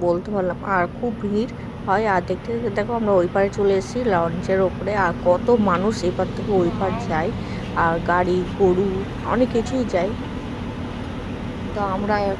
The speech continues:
কা-, দেখতেই পাচ্ছ কাছাকাছি চলে এসেছি। আর মানুষ সব দাঁড়িয়ে আছে সামনে, আহ, নামবে, নেমে ওই পারে যাবে।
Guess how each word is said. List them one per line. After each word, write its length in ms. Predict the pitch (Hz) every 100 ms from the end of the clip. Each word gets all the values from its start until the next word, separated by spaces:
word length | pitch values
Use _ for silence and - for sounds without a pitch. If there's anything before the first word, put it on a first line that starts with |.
| -
কা-, 120 | 180
দেখতেই 320 | 196 - 226
পাচ্ছ 200 | 220 208 -
কাছাকাছি 420 | 202 202 208 -
চলে 200 | 214 208
এসেছি। 200 | 208 214
আর 100 | 196
মানুষ 360 | 175 185 185
সব 140 | 208 190 -
দাঁড়িয়ে 300 | 185 175 190
আছে 160 | 180
সামনে, 360 | - 196 180 185
আহ, 1000 | 240 - - - - 180 175 165 170 175
নামবে, 440 | 180 170 190 208 208
নেমে 300 | 185 180 175
ওই 140 | 175 180
পারে 240 | 160 175 180 190
যাবে। 280 | 170 170